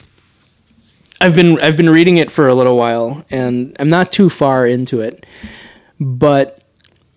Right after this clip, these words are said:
this guy's notion of a secret society is one in which the barrier is limited to language.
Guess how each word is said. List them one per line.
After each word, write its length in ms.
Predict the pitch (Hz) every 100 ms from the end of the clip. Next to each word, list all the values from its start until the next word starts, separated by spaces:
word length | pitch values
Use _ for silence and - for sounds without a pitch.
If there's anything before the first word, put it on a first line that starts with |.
| _ -
this 360 | 156 147 226 180
guy's 420 | 180 170 170 - - _ _ -
notion 580 | 147 139 139 - 139 131
of 600 | - 120 113 113 120 - -
a 80 | 131
secret 320 | 147 139 135
society 560 | 131 - 123 117 120
is 180 | 120 -
one 480 | 139 147 156 156 147 - _ _ _ - - - -
in 240 | 135 127
which 320 | 131 135 -
the 100 | -
barrier 640 | 120 120 127 127 127 127 123
is 300 | - 120 120
limited 400 | 120 120 113 107
to 80 | 110
language. 640 | 101 101 - 50 -